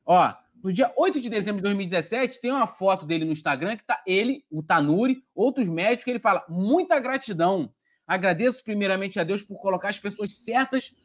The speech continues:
no momento certo em minha vida, né?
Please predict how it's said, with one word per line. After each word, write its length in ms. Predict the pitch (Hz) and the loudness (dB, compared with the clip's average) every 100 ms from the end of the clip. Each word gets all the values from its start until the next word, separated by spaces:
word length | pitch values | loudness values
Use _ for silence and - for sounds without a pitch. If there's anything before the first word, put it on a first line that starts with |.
| _ | _
no 80 | 196 | -2
momento 360 | 202 214 220 208 | 0 0 -2 -4
certo 520 | - 202 220 - 180 196 | -2 0 0 -2 -14 -10
em 120 | 196 | -6
minha 200 | 196 165 | 0 0
vida, 420 | 131 160 123 104 _ _ _ | 2 0 -2 -8 _ _ _
né? 260 | 147 180 | -2 -2